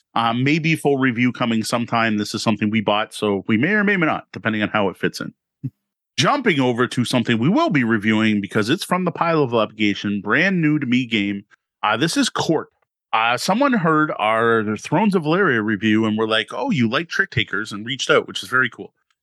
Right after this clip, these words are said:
Uh, this is a new trick taking game. Very traditional feel. This feels like a game designed by someone who does playing cards, not a hobby board gamer. Uh, it only has three suits from one to ten,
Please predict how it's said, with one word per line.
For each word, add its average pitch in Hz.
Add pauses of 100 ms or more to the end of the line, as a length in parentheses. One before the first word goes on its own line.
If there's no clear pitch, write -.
(100)
Uh, 117
this 151
is 208
a -
new 196
trick 220
taking 196
game. 147 (400)
Very 190
traditional 160
feel. 98
This 135
feels 151
like 139
a 123
game 127
designed 120
by 120
someone 123
who 120
does 107
playing 135
cards, 117
not 110
a 101
hobby 101
board 98
gamer. 78 (460)
Uh, 110
it 120
only 165
has 170
three 190
suits 185
from 131
one 143
to 160
ten, 139